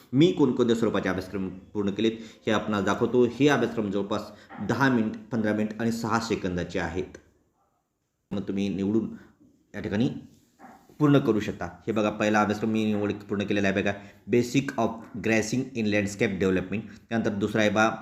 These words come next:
Forward Action for Seller or Actioner of on जीईएम. त्यानंतर Automated External Defri-, Defibrillator हा अभ्यासक्रम आहे. त्यानंतर सुपरवायझर,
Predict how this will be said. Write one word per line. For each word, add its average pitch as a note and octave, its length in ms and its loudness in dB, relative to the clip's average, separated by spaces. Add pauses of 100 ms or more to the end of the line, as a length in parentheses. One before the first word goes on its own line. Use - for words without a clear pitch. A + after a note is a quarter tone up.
(720)
Forward B2 280 2
Action A#2 360 -2
for A2 300 2 (360)
Seller A#2+ 220 6 (120)
or A2 160 2 (100)
Actioner A2 440 -2 (280)
of G2 200 0 (520)
on G#2 140 0
जीईएम. G2+ 400 0 (340)
त्यानंतर A2 520 2 (1300)
Automated A#2+ 460 4
External A2 600 -4
Defri-, - 1040 -6
Defibrillator A#2 720 2 (440)
हा G2+ 120 2
अभ्यासक्रम G2 340 -2
आहे. G2+ 80 -2
त्यानंतर G2 440 -2
सुपरवायझर, G#2 640 0